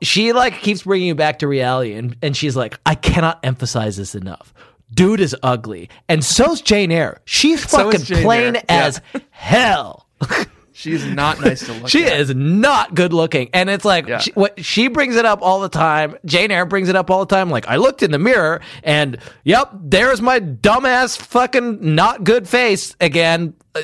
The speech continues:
Speaker 1: sure,
Speaker 2: Yeah.
Speaker 1: have been born plain." And then you're like, "Well, don't be so hard on yourself, Jane Eyre." And then, like, some random dude will walk past and be like, "Woo, man, you are plain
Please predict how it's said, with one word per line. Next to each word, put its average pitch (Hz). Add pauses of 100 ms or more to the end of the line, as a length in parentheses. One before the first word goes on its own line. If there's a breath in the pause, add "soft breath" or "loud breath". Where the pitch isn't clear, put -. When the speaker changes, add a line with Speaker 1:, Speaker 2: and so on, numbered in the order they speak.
Speaker 1:
sure, 262 (240)
Speaker 2:
Yeah. 165
Speaker 1:
have 196
been 220
born 208
plain." 202 (220 loud breath)
And 165
then 202
you're 202
like, 175
"Well, 220 (120)
don't 233
be 269
so 214
hard 170
on 170
yourself, 131
Jane 131
Eyre." 135
And 151
then, 165
like, 160
some 190
random 156
dude 143
will 120
walk 110
past 107
and 117
be 120
like, 110 (400 loud breath)
"Woo, 508 (400 soft breath)
man, 226
you 277
are 170
plain 302